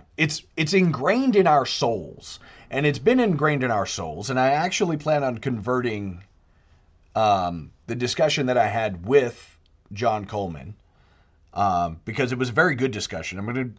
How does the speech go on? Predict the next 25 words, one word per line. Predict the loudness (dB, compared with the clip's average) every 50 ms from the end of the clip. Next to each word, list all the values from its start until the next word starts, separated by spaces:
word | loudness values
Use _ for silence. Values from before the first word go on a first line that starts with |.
| _ -8 -6
I'm | -6 -4 -6
going | -4 0 2 2 2 2 0
to | -4 -6 -6 -8 -8
convert | -8 -8 -6 -2 -2 -2 -2 0
the | -2 -2 2
au-, | 2 2 2 2 -2 -8 -12 -14 -8
pull | -4 -2 -2
the | 0 2 4
audio, | 6 6 6 4 2 -6 -10 -14 -16 -16 -20 _ _ _ _ _ _ _ _ -6
and | -4 -2
I'm | -2
gonna | -2 -4
post | -2 0 0 2 2 0 0
the | 2 6
audio | 6 6 6 4 0 -6 -8
to | -8 -6 -6 -6 -6 -6 -6 -6 -6 -6 -8 -10 -14 -18
this | -16 -4 0 0 0 0
podcast. | 0 -2 -2 -2 -2 -4 -4 -10 -12 -12 -12 -12 -12
It'll | -10 -8 -8
be | -6 -6
one | -6 -6 -6 -6
of | -6
the | -6 -8
episodes, | -8 -8 -10 -12 -10 -10 -10 -10 -10 -12 -14 -16 -16 -18 _ _ _ _ _ _ _ _ _ _ _ -8
um, | -6 -4 -4 -4 -6 -8 -10 -14 -16